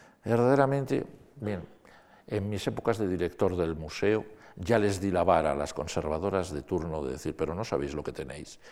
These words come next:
Dijeron: "No, no, no, es una decoración muy bonita de villa romana".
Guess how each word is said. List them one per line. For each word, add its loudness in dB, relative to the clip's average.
Dijeron: -2
"No, 2
no, 0
no, 0
es -4
una 0
decoración 2
muy 4
bonita 2
de 2
villa 2
romana". -2